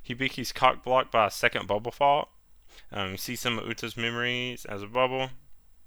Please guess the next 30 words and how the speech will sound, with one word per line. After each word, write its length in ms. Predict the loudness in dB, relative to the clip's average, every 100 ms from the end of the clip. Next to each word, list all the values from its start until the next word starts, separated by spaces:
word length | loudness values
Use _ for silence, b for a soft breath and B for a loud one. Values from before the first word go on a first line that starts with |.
| -20 -18 -18 -18 -18 -8
And 200 | -6 -4
she 160 | 2 4
has 160 | 4
to 60 | 2
go 180 | 2 6
back 280 | 8 6
to 80 | 4
the 60 | 4
tower. 340 | 8 8 8 B B B
This 200 | 2 0
is 120 | 0
where 180 | 2 4
it 140 | 2
kinda 320 | 4 4 6
alludes 320 | 2 0 -2 -2
a 60 |
lot 200 | 2 2
more 240 | 4 -2 -2
to, 200 | -4 0
like, 400 | 2 2 0 -10 b b b -10
the 100 | -2
Little 200 | 0 2
Mermaid, 840 | 2 2 4 4 4 0 -4 -6 -6
apparently 500 | 0 2 2 0 -4
the 120 | -4
sister 640 | -4 -6 -6 0 2 2
in 100 | 2
The 120 | 0
Little 200 | 0 0
Mermaid, 640 | 0 0 0 2 2 0